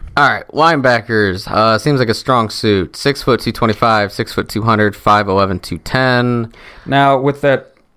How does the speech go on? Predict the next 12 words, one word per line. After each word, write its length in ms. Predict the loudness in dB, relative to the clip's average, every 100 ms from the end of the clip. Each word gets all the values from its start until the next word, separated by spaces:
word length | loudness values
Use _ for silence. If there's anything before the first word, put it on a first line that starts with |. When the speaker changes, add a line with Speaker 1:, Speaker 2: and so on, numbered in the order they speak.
| -10
Speaker 2:
with 100 | -10
the 80 | -4
five 240 | 0 2
eleven, 240 | 2 2 0
two 160 | -2
ten, 500 | 0 0 0 -2 -6 -10
he's 380 | -8 -8 -8 -10
their 160 | -8
second 520 | -8 -4 -4 -2 -4
Mike 360 | -4 -2 -2 -4
backer. 400 | -4 -4 -4 -2
Speaker 1:
Yep. 180 | -2